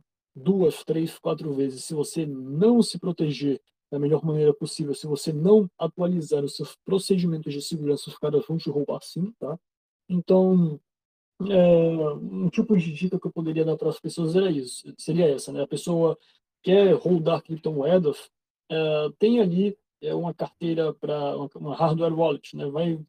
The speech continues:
isso vai variar de, o valor de uma hardware wallet vai variar de, é, sei lá, seiscentos reais a mais simples, né? Tem casos até que tem carteiras de quinhentos reais.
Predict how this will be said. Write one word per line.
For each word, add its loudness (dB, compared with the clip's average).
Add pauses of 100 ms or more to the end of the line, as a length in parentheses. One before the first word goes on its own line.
(140)
isso -4
vai 4
variar 2
de, -4
o -6
valor 2
de -4
uma -4
hardware -4
wallet -2
vai 2
variar 0
de, -4 (400)
é, -2
sei 2
lá, 4 (160)
seiscentos -2
reais 0
a 2
mais -4
simples, -6
né? -4
Tem -8
casos -2
até 0
que -10
tem -8
carteiras -4
de -16
quinhentos -8
reais. -4